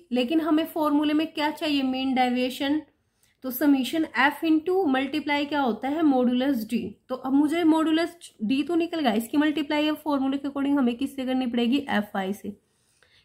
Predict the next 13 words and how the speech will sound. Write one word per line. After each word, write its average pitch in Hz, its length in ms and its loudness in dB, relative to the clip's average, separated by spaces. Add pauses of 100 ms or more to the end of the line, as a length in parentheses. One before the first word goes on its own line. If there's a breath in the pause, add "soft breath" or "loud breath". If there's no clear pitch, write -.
(140)
क्लियर? 320 220 2
अब 294 200 0
हम 311 120 6
नाइनटीन 285 640 4
पॉइंट 330 280 -2
फ़ोर 262 320 0
की 277 120 0
मल्टीप्लाई 285 600 0
करेंगे 269 320 0
टू 214 320 -2
से, 202 240 -4 (1700)
तो 247 40 -2
देखो 254 320 0